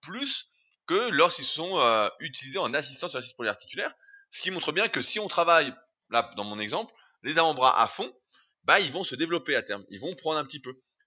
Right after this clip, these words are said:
Et, euh, pour certaines personnes, bah, effectivement, pour avoir des a-, gros avant-bras, ça suffit de faire l'exercice de dos.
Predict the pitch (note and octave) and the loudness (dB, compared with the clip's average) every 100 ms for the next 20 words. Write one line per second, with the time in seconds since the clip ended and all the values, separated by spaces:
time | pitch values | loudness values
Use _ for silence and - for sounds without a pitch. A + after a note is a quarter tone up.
0 | _ _ A2 D3+ D3+ A2 G#2 G2 G2 F#2 | _ _ 2 6 6 6 4 4 2 0
1 | - _ - D3 C#3 C3+ C3 - F#3 A#3 | -4 _ -8 -4 0 0 0 0 0 2
2 | C#3 C#3 C3 A#2 E3 A#3 _ _ _ _ | 0 0 -6 -4 -4 -6 _ _ _ _
3 | - G3 F3 D#3+ D3 C#3+ C3 C3+ D3 C#3+ | -2 2 4 4 2 0 -2 -2 -2 -2
4 | C#3 D3+ C#3+ - _ _ _ _ _ _ | 0 0 -2 -8 _ _ _ _ _ _
5 | _ - - D3+ D3 B2+ - - _ - | _ -10 4 8 8 4 -8 -20 _ -12
6 | - C3+ E3 C#3 - C#3 C3 A2+ A2+ - | -10 -8 -2 -2 0 4 4 2 -2 -4
7 | G#2 G#2+ B2+ G3 | -8 -6 -4 -6